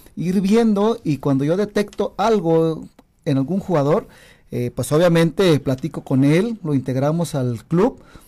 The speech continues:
y empezamos su trabajo, mm, formativo en algunas ocasiones,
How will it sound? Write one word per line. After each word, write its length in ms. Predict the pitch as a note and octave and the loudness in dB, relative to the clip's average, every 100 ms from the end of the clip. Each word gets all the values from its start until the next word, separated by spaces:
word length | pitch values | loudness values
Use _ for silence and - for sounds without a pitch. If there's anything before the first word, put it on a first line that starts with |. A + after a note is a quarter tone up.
| - | -4
y 120 | D3 | 0
empezamos 560 | C3 C3+ C3 D#3+ F#3 - | 0 0 0 2 0 -2
su 80 | |
trabajo, 640 | D#3+ C#3 C3 C#3+ F3 E3+ D#3 - _ - - _ | -4 -2 0 0 0 0 -2 -12 _ -20 -20 _
mm, 280 | - - G#2 G2 - | -14 -12 -10 -14 -10
formativo 680 | - F3+ E3 D#3 B3 C#4 D4 | 0 2 4 2 2 2 4
en 80 | |
algunas 380 | G3+ E3+ G#3 G#3 | 2 0 -2 -4
ocasiones, 800 | E3+ C3+ D#3+ F3 F#3 F#3 C4 - | -6 -6 -2 0 0 0 0 -4